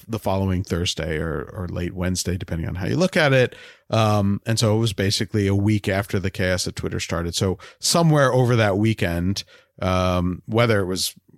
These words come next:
Mark or, or Adam Mosseri, who, who runs Instagram, you know, sort of looked at everything that was going on and realized, like, you know, what we're testing internally, um, you know, is a minimum viable product. It sort of works,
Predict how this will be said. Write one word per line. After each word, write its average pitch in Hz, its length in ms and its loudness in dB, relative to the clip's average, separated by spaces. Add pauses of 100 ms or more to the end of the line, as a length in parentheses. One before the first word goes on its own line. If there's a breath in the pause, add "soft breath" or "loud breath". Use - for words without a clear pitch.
Mark 101 380 0
or, 87 580 0
or 82 200 -6
Adam 90 380 0
Mosseri, 104 720 2
who, 92 300 -2
who 95 140 -12
runs 87 260 -2
Instagram, 101 720 2 (380 loud breath)
you 110 100 0
know, 90 80 -2
sort 110 180 -2
of 98 140 -2
looked 131 400 2
at 101 60 0
everything 104 300 0
that 98 80 2
was 92 100 -4
going 123 240 -2
on 147 360 4
and 107 180 4
realized, 95 420 2
like, 90 280 -2 (300 soft breath)
you 277 80 0
know, 139 360 2 (160 soft breath)
what 139 260 2
we're 139 160 4
testing 131 500 2
internally, 147 880 4 (320 loud breath)
um, 104 720 2 (340)
you 120 120 0
know, 98 240 2
is 107 260 -2
a 98 200 2
minimum 107 420 2
viable 101 360 0
product. 147 540 2
It 90 160 -6
sort 98 200 -2
of 92 120 -2
works, 143 600 2